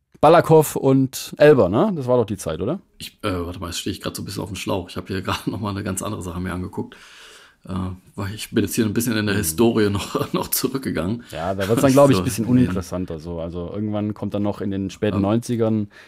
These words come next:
Speaker 1: Joachim Löw, aber
Speaker 2: Ja.
Speaker 1: ja, mit, mit Felix Magath fing das so ein bisschen an, besser zu werden. Was ist denn der erste Trainer, an den du dich noch erinnern kannst aus deiner Kindheit?
Speaker 2: Äh, also ich hab jetzt noch, äh, auch so Egon Cordes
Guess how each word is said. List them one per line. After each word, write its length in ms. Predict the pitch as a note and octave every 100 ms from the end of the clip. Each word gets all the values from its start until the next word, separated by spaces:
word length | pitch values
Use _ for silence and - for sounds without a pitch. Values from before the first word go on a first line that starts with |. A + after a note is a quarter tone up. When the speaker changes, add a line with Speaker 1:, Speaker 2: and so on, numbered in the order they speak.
| -
Speaker 1:
Joachim 380 | G2+ G2+ A2+ G2+
Löw, 300 | A#2 F3 C3+
aber 360 | G#2+ A2 G#2+ - - -
Speaker 2:
Ja. 320 | F2+ F2 F2+ F2+ -
Speaker 1:
ja, 380 | - G2+ F#2+ E2+
mit, 160 | F2 F2 - - -
mit 180 | G#2 F#2+
Felix 400 | - B2 A#2+ -
Magath 400 | A#2+ C3 D#3 C3+
fing 260 | - C#3+
das 140 | C#3 A#2
so 60 |
ein 80 | B2
bisschen 260 | A#2 - A#2+
an, 160 | A#2
besser 240 | A#2 B2+ C3
zu 200 | - A2
werden. 240 | A#2 A2+ - - -
Was 160 | B2+ C3
ist 80 | E3+
denn 80 | E3
der 120 | C#3
erste 300 | D#3+ - D3+
Trainer, 280 | - C#3+ D3+
an 80 | B2+
den 160 | C3
du 60 | B2+
dich 160 | A#2
noch 160 | A2 G2+
erinnern 280 | G#2 C#3+ C3
kannst 200 | G#2 F#2
aus 100 | F2+
deiner 180 | F2 E2
Kindheit? 440 | - C#3+ D#2+ D#2+ _ _ _ _ _ _ _ _ -
Speaker 2:
Äh, 60 |
also 640 | A2 G#2+ G#2+ G#2+ - A2 A#2+ - - _ _ -
ich 160 | -
hab 140 | B2+ C3+
jetzt 160 | C3
noch, 240 | C#3 C3+ C3+
äh, 20 |
auch 320 | B2 A2 A#2
so 240 | - A#2+
Egon 380 | A#2 B2 A#2 A2
Cordes 640 | - B2 C3+ D3+ - -